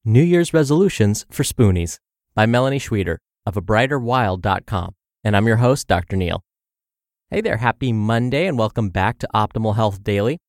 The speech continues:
where I act as your narrator of the best health and fitness blogs, all for free. And we have five shows where we do this, covering a bunch of different topics. Just search for Optimal Living Daily in any podcast app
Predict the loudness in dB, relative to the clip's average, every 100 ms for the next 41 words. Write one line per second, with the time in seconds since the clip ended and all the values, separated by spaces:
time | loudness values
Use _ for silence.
0 | _ -6 -2 0 -2 -2 -6 -2 -2 0
1 | -2 -2 -2 -2 -4 -6 -8 -10 _ -4
2 | -2 -2 -2 -2 -6 -6 -6 -6 -2 2
3 | 4 2 -6 -20 _ _ 2 4 2 -2
4 | -4 -2 -2 -4 _ _ _ _ -2 0
5 | -2 -4 -2 0 2 0 -4 -2 0 0
6 | -2 -2 0 0 0 -2 -6 -14 _ -4
7 | -2 -2 -2 -2 -2 -2 -4 -4 0 0
8 | 0 -6 -12 -20 _ _ -6 -6 -4 -6
9 | -6 -8 -2 -2 -2 -2 -2 0 0 0
10 | 0 0 -2 -2 -6 -6 -6 -4 -4 -2
11 | 0 -2 0 0 0 0 0